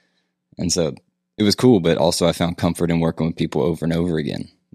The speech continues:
That's kinda what I fell in love with, 'cause then I get to know people. There's a brand, there's a, we have a history. It's not like every time brand new. So I would say that in the first two years, like, a hundred fifty artists, and that was,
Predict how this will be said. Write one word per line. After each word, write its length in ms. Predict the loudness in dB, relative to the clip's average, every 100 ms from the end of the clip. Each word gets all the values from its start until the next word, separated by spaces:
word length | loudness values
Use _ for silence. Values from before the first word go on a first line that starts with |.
| -20 _ _ _ _
That's 160 | -6 -2
kinda 180 | 0 0
what 100 | 0
I 40 |
fell 200 | 0 -2
in 60 | -2
love 140 | -2 -2
with, 220 | -4 -4
'cause 160 | -2
then 120 | 0 2
I 60 |
get 140 | 0 0
to 80 |
know 120 | 0 0
people. 400 | -4 -6 -8 -6
There's 180 | -4 -2
a 60 |
brand, 380 | -2 0 0 0
there's 180 | -2 -2
a, 220 | -2 -2 -6 _ _ _ _ -2
we 80 |
have 100 | -2
a 40 | 0
history. 420 | 0 -2 -2 -4
It's 140 | -2
not 120 | -2 -2
like 160 | -2
every 240 | -2 -2 -2
time 340 | -2 -4 -4
brand 300 | -4 -4 -2
new. 240 | -2 -4 -6 _ _ _ _ _ _ _ _ -6
So 340 | -4 -4 -8 _
I 60 | -4
would 100 | -2
say 120 | 0
that 260 | 0 -2 -6 _ _ _ _ _ _ _ _ _ _ _ _ _ _ _ -2
in 100 | 0
the 60 |
first 300 | 2 0 0
two 120 | 0 0
years, 280 | 2 0
like, 140 | -2 -4
a 40 |
hundred 320 | -2 -2 -2
fifty 280 | -2 -2 0
artists, 440 | 0 0 -2 -4 -4
and 120 | -2
that 120 | 0
was, 320 | -2 -4 -6